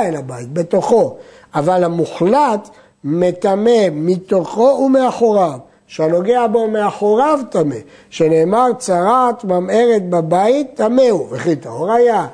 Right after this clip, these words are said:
אלא להוסיף לו טומאה על טומאתו, שלא רק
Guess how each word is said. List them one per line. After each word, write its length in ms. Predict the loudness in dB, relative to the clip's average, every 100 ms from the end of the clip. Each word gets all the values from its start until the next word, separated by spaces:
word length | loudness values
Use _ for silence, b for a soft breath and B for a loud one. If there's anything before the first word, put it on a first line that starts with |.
| B B B
אלא 220 | 2 2
להוסיף 580 | 2 2 0 0 0 2
לו 160 | 0 0
טומאה 400 | 0 -2 0 0
על 60 | 0
טומאתו, 580 | -2 0 -2 -4 -10
שלא 240 | -2 2 2
רק 200 | 2